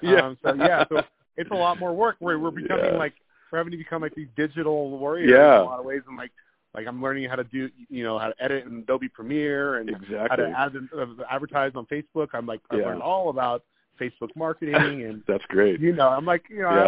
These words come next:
Speaker 1: Yeah.
Speaker 2: wearing so many hats these days.
Speaker 1: Right.
Speaker 2: <laughs>
Speaker 1: No, that's awesome.
Speaker 2: Yeah,
Speaker 1: That's
Speaker 2: it's great. Though.
Speaker 1: awesome.
Speaker 2: It's fun. It's a lot of fun. Um, but
Speaker 1: Mm-hmm.
Speaker 2: I have a lot of
Speaker 1: For sure.
Speaker 2: cool ideas coming up, even beyond this release. Where
Speaker 1: Yeah.
Speaker 2: there's a fe-, a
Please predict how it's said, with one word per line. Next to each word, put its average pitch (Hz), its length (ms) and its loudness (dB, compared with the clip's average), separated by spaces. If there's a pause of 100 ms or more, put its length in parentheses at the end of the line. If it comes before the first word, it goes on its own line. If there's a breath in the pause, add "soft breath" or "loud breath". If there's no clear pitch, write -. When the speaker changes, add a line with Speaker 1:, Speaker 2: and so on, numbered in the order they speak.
(120)
Speaker 1:
Yeah. 165 60 -6
Speaker 2:
wearing 170 260 -10
so 170 160 -6
many 151 200 -10
hats 151 380 -12
these 117 220 -12
days. 113 300 -4 (340)
Speaker 1:
Right. 104 340 8
Speaker 2:
<laughs> - 400 -8
Speaker 1:
No, 117 220 6
that's 113 180 -4
awesome. 107 480 6 (400 soft breath)
Speaker 2:
Yeah, 110 220 -4
Speaker 1:
That's 185 80 2
Speaker 2:
it's - 80 0
great. 202 200 4
Though. - 100 0
Speaker 1:
awesome. 196 100 -4
Speaker 2:
It's 180 60 -4
fun. 139 200 0
It's 139 120 -10
a - 20 -6
lot 156 120 0
of 151 140 -4
fun. 131 400 -6
Um, 113 400 -10 (140)
but 113 220 -2
Speaker 1:
Mm-hmm. - 340 -14 (340)
Speaker 2:
I 139 60 -4
have 143 80 2
a 160 40 0
lot 156 180 0
of - 80 -4
Speaker 1:
For - 80 -12
sure. 165 100 0
Speaker 2:
cool 147 300 -4 (280)
ideas 139 360 -8 (100)
coming 131 240 -8
up, 135 280 -4
even 135 240 -10
beyond 123 280 -6
this 117 120 -14
release. 127 360 -4 (640)
Where 123 220 2
Speaker 1:
Yeah. 110 220 4
Speaker 2:
there's 123 200 -2
a - 140 -2
fe-, - 140 -4
a 131 40 -14